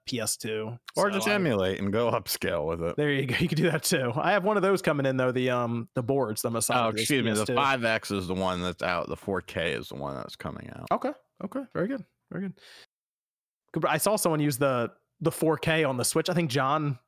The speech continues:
Speaker 1: Linneman posted that up, and it makes the seven twenty P Switch home screen look, like, way <laughs> better on a four K set. They posted up a screenshot of it. Good Morning Studio says, "Didn't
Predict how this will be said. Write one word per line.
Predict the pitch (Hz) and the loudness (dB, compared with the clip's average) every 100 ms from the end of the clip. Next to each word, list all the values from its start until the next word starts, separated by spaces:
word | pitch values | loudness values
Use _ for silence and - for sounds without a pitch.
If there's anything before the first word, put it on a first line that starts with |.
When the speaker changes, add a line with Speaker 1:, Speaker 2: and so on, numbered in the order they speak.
| _ _ _ - | _ _ _ -8
Speaker 1:
Linneman | 143 143 156 156 | -2 0 2 2
posted | 160 156 180 | 2 2 2
that | 175 | 2
up, | 185 - - - | 0 -4 -16 -4
and | 165 | 0
it | 147 | 2
makes | 151 165 | 2 2
the | 160 | 0
seven | - 156 151 165 | 2 2 2 2
twenty | 156 151 143 | 2 2 0
P | 147 139 143 139 127 - _ _ _ | 2 2 4 2 0 -6 _ _ _
Switch | - - 143 143 - | -2 0 0 0 2
home | 139 147 | 2 2
screen | - 160 160 147 | 0 0 2 2
look, | 131 - | 0 -2
like, | 123 113 | -4 -2
way | 127 117 123 123 | -2 0 0 2
<laughs> | |
better | 127 - 156 - - - - - | 0 2 -2 -4 -10 -8 -4 -2
on | |
a | 139 | -2
four | - 135 | 0 -2
K | - 117 | 0 -2
set. | 113 120 117 - - - - | 0 -2 -4 -8 -16 -14 -4
They | 139 | 0
posted | 139 151 - 135 | 2 0 0 -2
up | |
a | - | -2
screenshot | - 120 123 120 117 | -4 -2 -2 0 0
of | 120 | 0
it. | 127 - _ _ _ _ _ _ _ _ _ _ _ _ _ - | -2 -6 _ _ _ _ _ _ _ _ _ _ _ _ _ -2
Good | 165 | 2
Morning | 170 170 | 2 2
Studio | 147 160 165 160 | 2 2 4 4
says, | - 156 151 131 | 4 4 2 0
"Didn't | 156 160 165 156 | 0 0 0 -2